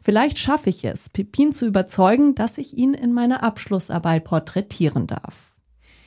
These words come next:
Diesen spontanen Gedanken setzt sie direkt in die Tat um. Sie wirft ein paar Sachen in eine Tasche und macht sich mit dem Bus auf den Weg nach Cabo San Lucas.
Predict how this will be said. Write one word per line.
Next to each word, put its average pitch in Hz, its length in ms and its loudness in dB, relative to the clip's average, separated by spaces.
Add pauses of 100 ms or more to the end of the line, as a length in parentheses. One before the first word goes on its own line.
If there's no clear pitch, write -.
(600)
Diesen 247 480 2
spontanen 208 800 2
Gedanken 202 600 2
setzt 214 400 -2
sie 214 220 -2
direkt 285 380 2
in 226 80 6
die 208 120 2
Tat 247 300 2
um. 202 180 2
Sie 214 200 0
wirft 277 240 0
ein 208 160 2
paar 277 240 2
Sachen 269 340 2
in 233 140 4
eine 208 240 2
Tasche - 360 0
und 202 160 4
macht 214 240 -2
sich - 220 -6
mit 208 160 -2
dem 202 140 2
Bus 175 280 -2
auf 165 200 -4
den 208 200 -2
Weg 160 320 -2
nach 202 240 -6
Cabo 151 380 -2
San 190 240 -2
Lucas. - 680 -10